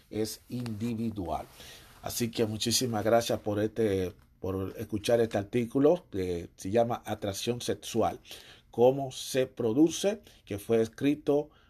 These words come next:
por la psicóloga y periodista Sara Clemente el primero de abril del año veinte veinte en la página de internet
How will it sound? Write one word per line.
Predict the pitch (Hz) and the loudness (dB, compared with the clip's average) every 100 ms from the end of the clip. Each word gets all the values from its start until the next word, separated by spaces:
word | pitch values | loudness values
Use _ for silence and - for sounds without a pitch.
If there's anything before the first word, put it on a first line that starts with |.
| _ _ - | _ _ -4
por | 120 123 127 120 | 2 4 4 0
la | - 104 | -4 -4
psicóloga | - 110 104 123 123 123 117 | -4 -6 0 2 4 4 2
y | |
periodista | - 101 98 104 113 113 | 0 -2 -2 -2 -2 -2
Sara | 110 - 123 139 147 | -4 -2 0 0 0
Clemente | 120 110 120 113 - 180 214 - - - | -2 -2 -2 -6 -2 -2 -2 -16 -20 -6
el | - 123 113 | 2 2 4
primero | 110 107 123 123 | 0 4 6 6
de | 110 | 4
abril | 101 117 117 | 2 0 2
del | 110 107 104 101 | 2 2 2 2
año | 117 120 117 113 _ - | 2 0 -4 -6 _ -10
veinte | 98 113 117 117 107 | -2 -2 -2 -2 -4
veinte | 95 107 110 95 107 113 - - _ - | 0 0 0 -2 -6 -6 -12 -20 _ -2
en | 139 147 | 0 2
la | 131 - | 2 2
página | 131 135 143 131 117 | 2 2 -2 -2 0
de | |
internet | 113 104 104 98 113 120 | 0 -2 -4 -4 -2 -2